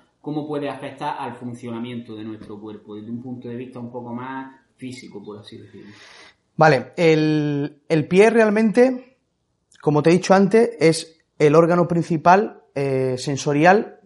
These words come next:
Speaker 2: que, que se encarga de esa, de ese primer contacto, de esa, de esa primera recepción. Eh, el pie tiene, a nivel de piel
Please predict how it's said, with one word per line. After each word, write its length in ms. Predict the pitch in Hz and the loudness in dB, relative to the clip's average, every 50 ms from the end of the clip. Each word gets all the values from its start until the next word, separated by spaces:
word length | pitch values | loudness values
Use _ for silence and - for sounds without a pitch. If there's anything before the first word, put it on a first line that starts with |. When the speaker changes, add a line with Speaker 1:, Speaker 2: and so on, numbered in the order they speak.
| _ _ | _ _
Speaker 2:
que, 400 | - 156 147 139 135 135 131 127 127 | -2 0 0 2 2 0 -2 -2 -4
que 100 | 143 135 | -6 -6
se 140 | - 139 | -6 -6
encarga 360 | 131 120 143 139 147 151 165 165 | -4 0 0 0 2 2 2 2
de 140 | 147 156 | 2 0
esa, 680 | 151 147 - - 160 160 156 147 - - - _ _ _ _ _ _ _ _ _ _ _ | 0 0 2 4 4 6 6 4 2 -2 -16 _ _ _ _ _ _ _ _ _ _ _
de 160 | - 123 143 | -6 0 0
ese 180 | 151 156 170 160 | 0 2 0 -2
primer 340 | - 156 160 156 160 156 156 | 0 0 2 2 2 0 0
contacto, 520 | - 147 139 131 147 131 120 - - 113 | -2 -4 -2 0 -2 -2 -2 -4 -6 -4
de 100 | 113 123 | -2 -4
esa, 480 | 123 120 - 147 151 147 139 - - - - _ _ - | -4 0 4 6 6 6 4 2 -2 -18 -20 _ _ -4
de 100 | 127 135 | -4 -2
esa 200 | 135 - 160 151 | 0 0 -2 -2
primera 880 | 156 147 143 143 143 147 151 151 156 147 143 139 131 131 127 123 123 | 0 -2 0 0 2 4 6 6 8 8 8 6 6 4 4 2 0
recepción. 600 | 120 123 117 117 120 113 - 135 143 135 120 113 - - - _ _ _ _ _ _ _ _ _ - | -2 -4 -8 -8 -12 -10 -4 -4 -2 -2 -4 -6 -10 -18 -20 _ _ _ _ _ _ _ _ _ 2
Eh, 540 | 160 151 139 135 131 131 127 127 127 131 - | 4 4 4 4 2 2 2 0 0 0 0
el 200 | 139 143 127 120 | -2 -2 -2 -2
pie 280 | 127 143 147 156 170 175 | 0 0 2 2 2 2
tiene, 640 | 175 196 180 180 165 170 196 254 - - - _ _ _ _ _ _ _ _ _ _ _ _ _ _ _ _ _ _ _ _ _ _ _ _ _ _ _ - - _ _ _ _ _ _ _ _ _ - | 0 0 0 2 2 0 -2 -2 -6 -12 -20 _ _ _ _ _ _ _ _ _ _ _ _ _ _ _ _ _ _ _ _ _ _ _ _ _ _ _ -20 -20 _ _ _ _ _ _ _ _ _ -2
a 120 | - 135 131 | 0 2 2
nivel 320 | 135 127 123 143 160 160 | 2 2 4 2 2 4
de 120 | 151 147 | 2 2
piel 460 | - 170 190 196 165 170 214 - - | 2 2 0 2 2 0 -2 -6 -8